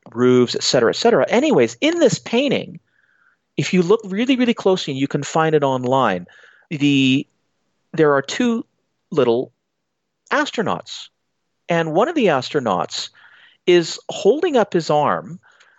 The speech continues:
Well, they're both kinda holding up their arm. This is, you have to look very closely. And in between the pillars, it's like, it's like a ruined temple on Mars is, is the concept here. In between the pillars, Al,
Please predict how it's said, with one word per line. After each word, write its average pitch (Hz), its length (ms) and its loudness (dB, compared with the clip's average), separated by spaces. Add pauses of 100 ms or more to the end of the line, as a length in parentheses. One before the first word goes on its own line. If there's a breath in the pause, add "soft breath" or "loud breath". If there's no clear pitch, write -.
(120)
Well, 156 120 0
they're 151 100 2
both 220 240 2
kinda 160 200 -4
holding 127 220 0
up - 80 -6
their 117 160 0
arm. 107 260 -2
This 185 240 -2
is, 190 180 -10
you 180 120 -2
have 190 120 0
to 285 60 -10
look 226 180 -2
very 175 140 -2
closely. - 400 -4
And 160 200 -2
in 277 120 2
between 285 380 0
the 185 80 2
pillars, 160 440 0
it's - 140 -6
like, 156 200 0
it's - 160 -6
like 165 120 0
a 135 60 0
ruined 143 640 2
temple 98 400 -4
on 92 180 -2
Mars 85 460 -2
is, - 140 -6
is 101 160 -2
the - 80 -4
concept 107 440 -2
here. - 140 -4 (340 loud breath)
In 294 140 2
between 269 300 2
the 196 80 4
pillars, 135 520 2 (640 soft breath)
Al, 135 440 2